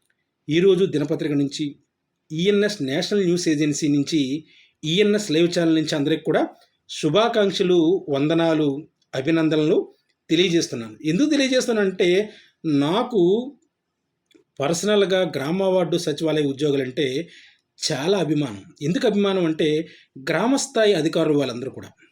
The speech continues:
వార్డు స్థాయి అధికారులు వీళ్ళందరూ కూడా ఒకప్పుడు అధికారుల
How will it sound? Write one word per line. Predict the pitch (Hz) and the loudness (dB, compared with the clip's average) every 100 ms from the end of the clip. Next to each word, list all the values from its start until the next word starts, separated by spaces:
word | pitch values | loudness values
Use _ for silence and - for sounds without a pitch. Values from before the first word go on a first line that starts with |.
| _ | _
వార్డు | 123 113 131 147 | -14 -6 -6 -4
స్థాయి | - - 143 165 381 - _ _ 127 | -4 -4 -2 0 0 -4 _ _ -6
అధికారులు | 147 147 117 107 - _ _ _ _ - | -2 -2 -4 -10 -16 _ _ _ _ -6
వీళ్ళందరూ | 170 277 269 285 | 0 2 4 2
కూడా | 285 262 247 | 2 0 2
ఒకప్పుడు | 220 196 220 208 | 0 -2 2 2
అధికారుల | 202 208 214 | 2 2 0